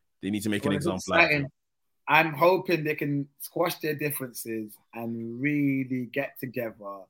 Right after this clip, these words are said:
Speaker 2: and capitalize on all this misfortune that's happened at E W and make it to a great storyline, a well thought out, planned storyline, because it will draw Kenny, Punk in the ring with any one of the Bucks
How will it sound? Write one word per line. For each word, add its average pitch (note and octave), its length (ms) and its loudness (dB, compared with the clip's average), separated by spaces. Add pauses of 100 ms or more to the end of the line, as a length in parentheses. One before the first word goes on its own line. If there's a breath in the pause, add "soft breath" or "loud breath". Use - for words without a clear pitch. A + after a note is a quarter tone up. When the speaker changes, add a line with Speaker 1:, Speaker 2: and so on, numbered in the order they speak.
(420)
Speaker 2:
and A2 140 -16
capitalize B2 800 -6
on A2+ 140 -8
all A#2 200 -4
this A2+ 180 -2 (300)
misfortune A2+ 600 -8
that's G2+ 160 -12
happened G#2+ 240 -14
at - 60 -12
E G2 140 -12
W F#2+ 300 -14 (120)
and G2 140 -20 (120)
make B2+ 260 -2
it A#2 140 -8
to A2 120 -10
a A2 40 -14
great A#2+ 320 -6
storyline, G#2 600 -8 (460)
a - 40 -6
well C3 280 4
thought B2+ 240 -2
out, B2 320 0
planned A#2+ 300 0
storyline, G2+ 640 -8 (340)
because A#2 180 -4 (200)
it B2+ 140 2
will A#2+ 160 0
draw A#2+ 320 -2 (100)
Kenny, F3 520 4 (840)
Punk A3+ 340 12
in F#3+ 140 8
the F#3 100 10
ring F3+ 300 8
with D3+ 240 4
any E3 240 6
one C3 240 6
of A#2 100 2
the A#2 80 -12
Bucks - 600 4